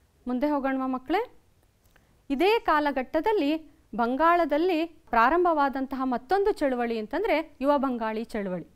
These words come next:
ಈ ಯುವ ಬಂಗಾಳಿ ಚಳುವಳಿಯನ್ನು ಪ್ರಾರಂಭಿಸಿದವರು ಹೆನ್ರಿ ವಿವಿಯನ್ ಡಿರೇಜಿಯೋ. ಹೆನ್ರಿ ವಿವಿಯನ್ ಡಿರೇಜಿಯೋ ಒಬ್ಬ ಆಂಗ್ಲೋ ಇಂಡಿಯನ್ನರು. ಅವರು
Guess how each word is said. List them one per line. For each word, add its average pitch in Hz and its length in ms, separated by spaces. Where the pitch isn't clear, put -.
ಈ 294 140
ಯುವ 294 200
ಬಂಗಾಳಿ 330 480
ಚಳುವಳಿಯನ್ನು 254 1400
ಪ್ರಾರಂಭಿಸಿದವರು 254 1000
ಹೆನ್ರಿ 277 600
ವಿವಿಯನ್ 240 840
ಡಿರೇಜಿಯೋ. 208 720
ಹೆನ್ರಿ 381 360
ವಿವಿಯನ್ 330 400
ಡಿರೇಜಿಯೋ 269 760
ಒಬ್ಬ 233 160
ಆಂಗ್ಲೋ 294 400
ಇಂಡಿಯನ್ನರು. 208 640
ಅವರು 330 560